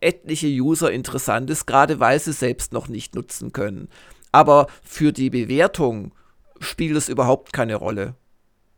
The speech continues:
Also im Gegenteil, die Chance ist da, dass man sich ärgert, <laughs> weil die Grafikkarte abstürzt oder es doch nicht klappt oder irgendwas. Und insoweit, ähm, glaub ich, sehen wir beide das ganz ähnlich. Aber ich glaub schon, dass für die User,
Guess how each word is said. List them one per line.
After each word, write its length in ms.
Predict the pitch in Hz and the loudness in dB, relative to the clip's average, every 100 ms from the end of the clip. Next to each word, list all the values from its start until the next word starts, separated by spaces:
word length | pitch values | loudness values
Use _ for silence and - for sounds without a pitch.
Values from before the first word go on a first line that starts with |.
| _ _ | _ _
Also 560 | - 123 120 117 120 127 - _ _ _ _ _ _ _ | -4 -2 0 -2 -2 -6 -16 _ _ _ _ _ _ _
im 180 | 160 151 | 0 2
Gegenteil, 640 | 147 180 160 135 123 143 | 2 2 0 2 4 4
die 80 | 139 | 0
Chance 440 | - 127 147 151 | -2 4 4 2
ist 180 | 151 - | -2 2
da, 160 | 123 131 | 4 4
dass 180 | 131 147 | 2 -4
man 80 | |
sich 240 | 135 135 - | -8 -6 2
ärgert, 380 | 113 147 135 135 | 2 4 2 0
<laughs> 100 | 147 | -4
weil 60 | |
die 100 | - | -4
Grafikkarte 720 | - - 131 156 - - - | -4 -2 -2 -4 -2 0 0
abstürzt 640 | - - - - - - - | -2 -4 0 0 0 -8 -6
oder 320 | 131 135 127 - - - - _ - | 0 2 2 -2 -18 -20 -20 _ -12
es 300 | - 139 - | -6 -2 8
doch 200 | 196 - | 8 8
nicht 280 | 175 - | -2 -2
klappt 380 | - 156 - - | 0 0 0 -8
oder 160 | 135 139 | -4 -2
irgendwas. 600 | 139 147 139 127 135 - - - - _ - | 0 -2 -4 -2 -2 -6 -16 -20 -20 _ -12
Und 160 | 135 143 | -6 -6
insoweit, 800 | 139 147 135 135 123 127 - - | -4 -2 0 2 2 -2 -6 -6
ähm, 540 | 120 113 120 113 127 - _ _ _ _ _ _ _ _ | -4 -2 -6 -8 -12 -14 _ _ _ _ _ _ _ _
glaub 280 | 139 131 139 | 2 4 4
ich, 160 | 139 - | -2 -6
sehen 300 | - 143 131 | -2 -2 0
wir 160 | 143 | 0
beide 280 | 127 123 123 | 2 0 0
das 200 | 120 120 | -4 -6
ganz 240 | 113 127 - | -8 -8 -2
ähnlich. 560 | 131 170 160 151 - | -2 0 -2 -4 -2
Aber 280 | 135 135 135 | 0 2 0
ich 160 | - - | -2 -2
glaub 200 | 202 - | -2 0
schon, 220 | 190 185 | -2 0
dass 160 | 175 | -4
für 120 | - 151 | -4 -6
die 200 | 131 156 | -4 -4
User, 520 | 247 226 208 185 | -4 -2 0 0